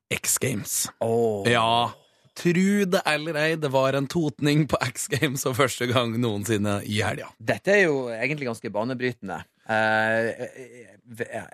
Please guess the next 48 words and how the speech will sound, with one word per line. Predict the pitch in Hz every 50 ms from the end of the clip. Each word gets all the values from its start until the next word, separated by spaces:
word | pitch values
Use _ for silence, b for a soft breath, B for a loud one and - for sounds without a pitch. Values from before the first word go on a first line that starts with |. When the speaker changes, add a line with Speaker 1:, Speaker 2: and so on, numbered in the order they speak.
| - -
Speaker 2:
er | 127 143 156 185
det | 190
noen | 190 196 190 -
fra | 185 -
Toten | 170 170 170 - 175 160
som | - 117
vet | 123 131 -
hva | - 127 -
snowboard | 131 131 135 135 120 95
er | 80 113 135 -
for | - 156
noe? | 143 - 156 151
Speaker 1:
Ja, | - 151 151 147 139 117 - - 160 156 - - _ -
det | 120 120
er | 110 110 113
mange | 117 107 98 95 104 120 -
som | - 190 165
er | 151
gode | 151 131 107 95 -
til | 113 127
det, | 147 156
men | 156 156 151
Speaker 2:
Så | 143
dere | 147 143 180
Speaker 1:
det | 208 208
er | 170
Speaker 2:
er | 147
urbanisert | 123 120 104 101 - - - 226 180 _
på | - 143
det | 127 160 -
punktet? | 98 92 - - -
Speaker 1:
Jo, | 143 156 190 226 247
noen, | 233 233 247 220 196 226 247 226 160 - -
noen, | 170 214 208 185 202 214 -
men | - 170 190 196
jeg | 202 -
tror | - - 147 147 131 131 123 123
ikke | 117 - 156 143
det | 131 123 127 123 - - 113
er | 110 104 101 110 - -
en | 131 131
fellesnevner | 120 - - 123 110 92 92 98 98 - - 117 113 110 107 120 131 131
for | - - 131
flertallet. | - - - 120 110 107 - - - 143 147 180 185 - - _ _ b b b 117
Speaker 2:
Nei, | 135
det | 131 156 185 165 -
kan | _ - 101 95
hende. | 101 -